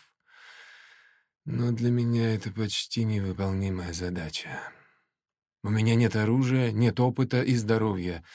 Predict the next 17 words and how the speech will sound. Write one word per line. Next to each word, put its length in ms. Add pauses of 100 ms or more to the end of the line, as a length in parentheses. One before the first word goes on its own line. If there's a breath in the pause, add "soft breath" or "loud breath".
(120 loud breath)
Самый 360
дохлый 560
пустыш 640
меня 340
задерет, 640
как 220
только 320
встретится 680 (280 loud breath)
за 240
воротами 520
стаба. 600 (380)
Но 280
делать 400
нечего, 580
придется 540
завтра 520
идти. 480